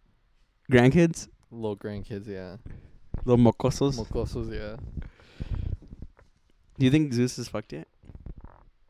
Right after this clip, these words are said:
Speaker 2: Uh, pillows and stuff, yeah.
Speaker 1: <laughs> I saw that. I witnessed it.
Speaker 2: <laughs> I mean, pillows.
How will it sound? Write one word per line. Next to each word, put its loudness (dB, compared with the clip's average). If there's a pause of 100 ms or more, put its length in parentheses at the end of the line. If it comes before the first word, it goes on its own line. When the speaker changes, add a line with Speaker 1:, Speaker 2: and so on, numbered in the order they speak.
(440)
Speaker 2:
Uh, -6
pillows -2
and -12
stuff, -10
yeah. 2 (140)
Speaker 1:
<laughs> -16 (2500)
I -16
saw -8
that. -6
I -2
witnessed -6
it. -14 (300)
Speaker 2:
<laughs> -14
I -8
mean, -6
pillows. -4